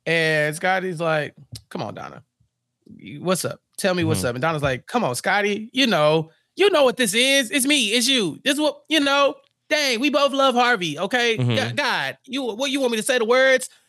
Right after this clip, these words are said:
Speaker 1: And she's like, "Yeah, I know you love Harvey. You always loved Harvey. But why are you helping me?" She's like, "Because deep down, I know you care about Harvey. And I'm Donna, and I can't do nothing that it doesn't take Harvey's best interest into consideration." So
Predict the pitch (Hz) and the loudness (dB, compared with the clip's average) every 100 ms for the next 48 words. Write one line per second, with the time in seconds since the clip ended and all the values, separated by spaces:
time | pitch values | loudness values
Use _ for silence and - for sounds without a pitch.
0 | _ - 226 240 185 226 262 170 214 240 | _ -10 -4 -2 -2 0 0 0 -2 0
1 | 277 254 214 208 190 165 160 202 - 214 | 0 0 0 0 2 0 0 -6 0 4
2 | 262 190 175 165 156 143 143 170 - _ | 4 2 0 -2 0 0 -2 -6 -10 _
3 | _ _ 196 190 226 285 277 262 320 330 | _ _ -2 0 2 2 0 2 2 0
4 | 233 214 269 196 196 247 294 214 294 330 | -6 -6 -4 -6 -8 -8 -8 -6 -6 -2
5 | 269 285 254 269 277 277 254 277 254 240 | 0 0 0 0 -2 0 0 2 2 2
6 | 208 196 165 156 156 _ - - 254 226 | 4 2 0 -4 -10 _ -12 -2 0 0
7 | - 269 277 254 285 226 220 262 269 247 | -2 -4 -2 -2 -2 -2 -2 -2 -2 -2
8 | 254 240 254 254 208 185 170 202 240 247 | -2 -2 -2 -4 -4 -4 -4 -4 -4 -2
9 | 240 220 196 214 196 165 190 190 180 175 | -4 -2 0 0 -2 -2 -2 0 -4 -2
10 | 170 160 165 165 147 135 147 131 147 143 | -4 -4 -4 -4 -4 -6 -6 -4 -2 -2